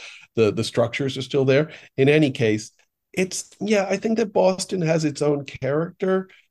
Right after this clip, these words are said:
I mean, maybe a little bit, let's say, like, Cambridge is like Europe, is a lot of intellectuals, a lot of universities, but Boston has its own character as a city.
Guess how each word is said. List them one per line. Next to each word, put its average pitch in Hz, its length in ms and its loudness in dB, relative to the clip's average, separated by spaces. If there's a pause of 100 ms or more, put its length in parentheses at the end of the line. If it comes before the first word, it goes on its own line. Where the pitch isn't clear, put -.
(140)
I 190 40 -4
mean, 190 300 2
maybe 208 640 0
a 139 120 -4
little 135 400 4
bit, 139 300 2
let's 127 220 -2
say, 123 200 -2
like, 120 220 -4
Cambridge 117 640 -4 (400)
is 127 260 -4
like 113 440 0 (100)
Europe, 113 520 2
is 110 140 -6
a 113 60 0
lot 110 360 2
of 110 80 -2
intellectuals, 104 920 -6
a 110 60 -6
lot 110 280 2
of 107 100 -4
universities, 107 800 -6 (380)
but 156 180 4
Boston 196 440 0
has 147 220 -2
its 117 200 -2
own 120 240 0
character 120 580 -4
as 120 160 -4
a 117 60 -8
city. 170 540 -4